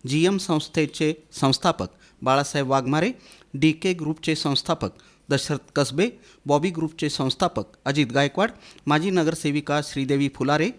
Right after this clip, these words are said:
संगीता जाधव, विद्यापीठाचे निबंधक मलिक रोकडे, निवृत्त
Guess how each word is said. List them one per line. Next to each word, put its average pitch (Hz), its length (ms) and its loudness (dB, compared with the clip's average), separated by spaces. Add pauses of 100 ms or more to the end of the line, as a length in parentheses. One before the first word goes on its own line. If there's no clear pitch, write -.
(320)
संगीता 135 340 2
जाधव, 135 340 2 (400)
विद्यापीठाचे 160 760 0
निबंधक 147 600 4 (340)
मलिक 139 320 0
रोकडे, 156 360 0 (480)
निवृत्त 160 440 4